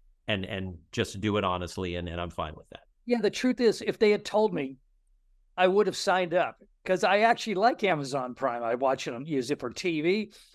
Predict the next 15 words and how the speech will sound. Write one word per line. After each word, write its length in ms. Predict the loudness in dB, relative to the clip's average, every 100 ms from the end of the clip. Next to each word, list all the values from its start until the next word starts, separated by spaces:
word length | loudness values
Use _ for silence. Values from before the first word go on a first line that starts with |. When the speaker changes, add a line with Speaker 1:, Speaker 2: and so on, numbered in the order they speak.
| _ _ -2
Speaker 2:
I 120 | 2
love 260 | 6 6 6
the 100 | 2
fact 360 | 4 4 4
stuff 420 | -6 0 2 2
comes 320 | 0 -2 -2 -8
really 560 | -6 2 4 4 2
fast 600 | -2 -2 0 -2 -4 -12 -20 _ -20 -8
to 100 | 0
my 140 | 2
front 380 | 2 0 -2 0
door, 460 | 0 2 2 0 -10 -8
especially, 600 | -6 0 2 2 0 -2
you 160 | -2 -2
know, 260 | -2 -4